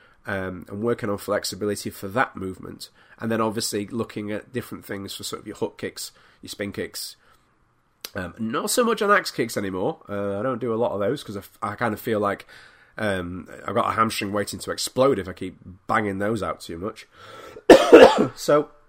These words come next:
you know, I'm working, uh, a lot more on strength control. And what I've also got now, I've found, is a much better working range that's there all the time. You know, so I don't have to, you know, not that it goes, you know, that it happens all the time.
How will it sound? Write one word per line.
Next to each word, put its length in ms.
you 80
know, 120
I'm 180
working, 760
uh, 540
a 100
lot 440
more 280
on 120
strength 340
control. 280
And 100
what 100
I've 120
also 360
got 240
now, 300
I've 160
found, 400
is 140
a 80
much 420
better 460
working 540
range 480
that's 240
there 320
all 260
the 80
time. 440
You 80
know, 80
so 140
I 40
don't 280
have 220
to, 240
you 100
know, 120
not 340
that 140
it 100
goes, 320
you 60
know, 100
that 80
it 80
happens 260
all 100
the 60
time. 300